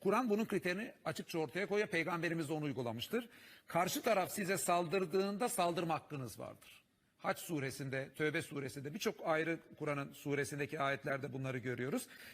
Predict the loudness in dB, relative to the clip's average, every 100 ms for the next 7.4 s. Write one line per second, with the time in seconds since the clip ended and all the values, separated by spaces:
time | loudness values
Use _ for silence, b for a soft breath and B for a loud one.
0 | B 0 0 -2 -2 0 0 0 0 0
1 | 0 0 2 2 2 4 2 2 2 0
2 | 0 2 2 2 0 -2 0 -2 -4 -4
3 | -4 -6 -6 -10 -10 -10 -12 B B B
4 | -16 -12 -4 2 4 4 4 4 2 2
5 | 2 0 -2 -2 0 2 2 2 2 2
6 | 2 2 2 2 -2 0 0 0 2 4
7 | 2 -2 -8 -10